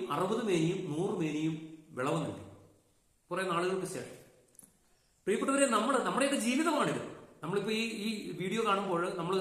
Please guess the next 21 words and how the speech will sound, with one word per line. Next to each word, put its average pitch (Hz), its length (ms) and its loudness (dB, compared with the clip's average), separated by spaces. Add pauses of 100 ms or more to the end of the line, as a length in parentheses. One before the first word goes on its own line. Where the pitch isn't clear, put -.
(120)
നമ്മുടെ 165 200 -2
ജീവിതത്തെ 208 400 0
ഒന്ന് 190 160 2
വിലയിരുത്തി 175 320 0
നോക്കുക, 160 320 -2 (680)
നമ്മുടെ 202 220 2 (100)
ജീവിതത്തെ 233 340 2
ഒന്ന്, 202 240 4
ഒന്ന് 175 200 0
ധ്യാനിച്ച് 185 420 4
നോക്കുക. 143 300 -2 (880)
നമ്മുടെ 214 280 4 (420)
ജീവിതത്തിന്റെ 240 520 0
യഥാർത്ഥ 214 420 4
മുഖമാണ് 226 400 0 (3500)
ഈ 190 80 -2 (120)
മുപ്പത് 185 360 0
മേനിയും 269 380 4
അറുപത് 226 320 2
മേനിയും 247 320 2 (180)
നൂറ് 214 320 0